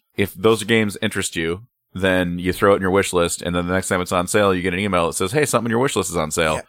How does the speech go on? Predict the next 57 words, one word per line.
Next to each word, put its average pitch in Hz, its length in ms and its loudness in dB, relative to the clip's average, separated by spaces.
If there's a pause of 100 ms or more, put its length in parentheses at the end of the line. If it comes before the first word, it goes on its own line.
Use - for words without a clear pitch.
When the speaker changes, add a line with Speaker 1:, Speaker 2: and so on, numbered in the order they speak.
Speaker 2:
Or 127 140 0
if 135 100 -8
you 139 60 -6
have 135 100 -6
the 135 80 -4
Steam 127 220 0
mobile 123 260 0
app, 104 160 0
which 101 300 -4
is 98 340 2 (140)
horribly 113 580 2
outdated 104 440 -2
at - 60 -20
this 101 120 -4
point 85 220 -8
and 95 80 -8
looks 95 180 -6
like 101 80 -4
it 101 60 -4
was 95 120 -6
designed 98 360 -8
in 98 100 -10
two 104 120 -6
thousand 98 280 -4
eight, 110 80 -4
'cause 95 220 2
Speaker 1:
It, - 20 0
Speaker 2:
it 104 60 -4
was. 143 380 4
Speaker 1:
it 98 120 2
is 90 120 -2
terrible, 87 340 2
Speaker 2:
Um, 85 60 2
Speaker 1:
and 87 100 -2
it - 20 -4
Speaker 2:
you - 80 -2
Speaker 1:
logs 90 180 4
Speaker 2:
do 87 80 2
Speaker 1:
me - 60 4
Speaker 2:
at - 60 8
Speaker 1:
out - 100 2
Speaker 2:
least 127 140 4
Speaker 1:
constantly. 110 340 0
Speaker 2:
get 85 100 -14
a - 40 -18
push 117 200 -4
notification 101 540 -6
that 85 80 -10
says, - 440 0
uh, - 340 -12 (200)
"Hey, 92 340 -10
the - 140 -10
thing 101 200 -10
is 98 140 -12
on 92 220 -18
your - 100 -16
sale." - 280 -8